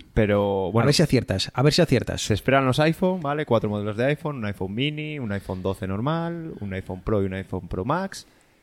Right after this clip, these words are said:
Speaker 1: Eh, también se rumorean los AirPod Studio Pro o algo así, que son los auriculares,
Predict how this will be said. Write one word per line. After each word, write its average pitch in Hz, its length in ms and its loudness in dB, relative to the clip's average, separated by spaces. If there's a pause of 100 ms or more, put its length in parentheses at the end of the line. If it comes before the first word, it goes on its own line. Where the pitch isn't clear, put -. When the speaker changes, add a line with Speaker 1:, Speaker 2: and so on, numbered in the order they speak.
(300)
Speaker 1:
Eh, 104 380 2
también 104 240 2
se 120 140 0
rumorean 110 480 0
los 95 320 -6
AirPod 104 640 0 (320)
Studio 98 600 -2
Pro 135 300 2
o 107 340 0
algo 101 180 -4
así, 139 260 -4
que 101 120 -8
son 98 120 -8
los 101 200 -4
auriculares, 95 840 -4